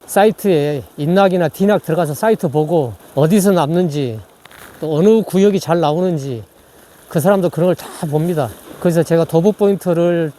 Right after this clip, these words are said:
학꽁치 그런 방파제나 나오는 걸 이렇게 알리는 거를 조금 자제하라고 그러는 게 저런 이유입니다.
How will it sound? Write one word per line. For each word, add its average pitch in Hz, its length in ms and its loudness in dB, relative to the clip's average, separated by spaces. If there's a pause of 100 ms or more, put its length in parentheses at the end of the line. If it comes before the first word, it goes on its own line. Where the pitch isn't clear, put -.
학꽁치 180 760 -2
그런 165 300 0
방파제나 160 800 0 (800)
나오는 165 300 2
걸 175 80 2
이렇게 160 160 -2
알리는 175 400 0
거를 151 400 0 (240)
조금 180 240 -8
자제하라고 175 640 2
그러는 151 280 -2
게 160 140 -4 (120)
저런 180 280 0
이유입니다. 143 460 -4